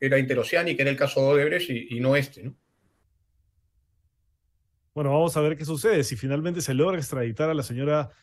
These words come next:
Speaker 2: Eliane Karp o finalmente fuga a Israel o Bélgica, donde, como ya hemos visto, es casi imposible, eh, una extradición.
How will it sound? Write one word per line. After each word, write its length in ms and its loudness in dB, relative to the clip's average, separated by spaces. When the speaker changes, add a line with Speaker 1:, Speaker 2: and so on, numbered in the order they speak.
Speaker 2:
Eliane 320 -2
Karp 320 -2
o 360 2
finalmente 480 -2
fuga 560 2
a 240 -2
Israel 640 0
o 140 0
Bélgica, 420 2
donde, 280 2
como 220 -2
ya 160 2
hemos 240 2
visto, 260 -2
es 60 -6
casi 260 -2
imposible, 800 2
eh, 320 0
una 540 2
extradición. 840 -6